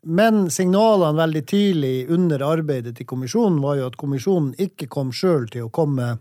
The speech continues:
med detaljerte tiltak i kroner og øre. Og signalet da var jo at, eh, statsbudsjettet for tjuefire, som kommer nå, altså i oktober tjuetre, det kom for fort, eh, for departementene til å egentlig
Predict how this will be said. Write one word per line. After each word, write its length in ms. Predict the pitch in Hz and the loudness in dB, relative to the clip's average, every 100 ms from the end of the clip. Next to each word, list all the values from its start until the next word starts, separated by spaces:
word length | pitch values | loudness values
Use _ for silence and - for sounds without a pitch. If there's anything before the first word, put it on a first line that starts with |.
| _ _ _ _ _ 147 | _ _ _ _ _ -4
med 420 | 147 139 127 120 - _ _ | 0 0 -2 -6 -12 _ _
detaljerte 760 | 147 120 139 139 156 151 - 120 | -8 -4 -2 2 2 0 -4 -6
tiltak 600 | 160 143 117 123 104 - | -2 -4 -4 -8 -8 -8
i 60 | 117 | -10
kroner 380 | 110 139 123 110 | -4 -4 -4 -6
og 80 | 117 | -2
øre. 240 | 196 208 220 202 - - _ - 170 | 0 2 0 -2 -14 -20 _ -4 0
Og 140 | 156 | 0
signalet 540 | - 165 175 175 160 143 | 0 2 4 4 2 2
da 140 | 156 147 | 2 2
var 280 | 147 151 131 | 2 2 0
jo 140 | 120 123 | -2 -6
at, 160 | 120 _ - | -8 _ -8
eh, 460 | 127 127 117 120 131 | -6 -6 -8 -8 -10
statsbudsjettet 760 | - 165 143 - 127 127 - 120 | -4 -2 -2 -8 -8 -8 -8 -8
for 140 | 135 | -6
tjuefire, 760 | 120 139 131 175 170 147 110 104 | -6 -6 -4 0 2 0 -4 -8
som 180 | 131 | -10
kommer 360 | 120 143 131 120 | -6 -4 -4 -4
nå, 240 | 127 131 120 | -4 -4 -4
altså 280 | 107 - 120 | -6 -10 -10
i 60 | 113 | -10
oktober 580 | 113 - 135 123 107 107 107 | -12 -6 -6 -6 -8 -12 -12
tjuetre, 580 | - 117 110 185 208 - - - - | -10 -10 -4 0 0 -2 -12 -20 -4
det 220 | 170 185 | -2 0
kom 240 | - 170 147 | 0 0 0
for 220 | - 139 | -2 -4
fort, 560 | - 180 - _ - - | 0 -2 -2 _ -20 -12
eh, 120 | 135 | -10
for 220 | 120 143 | -4 -4
departementene 880 | 120 117 131 135 139 135 123 110 110 | -4 -6 -8 -2 -2 0 -2 -6 -8
til 280 | 127 139 123 113 | -4 -4 -4 -8
å 80 | 117 | -6
egentlig 840 | 143 147 143 131 117 117 123 117 | -4 -2 -2 -4 -8 -8 -10 -10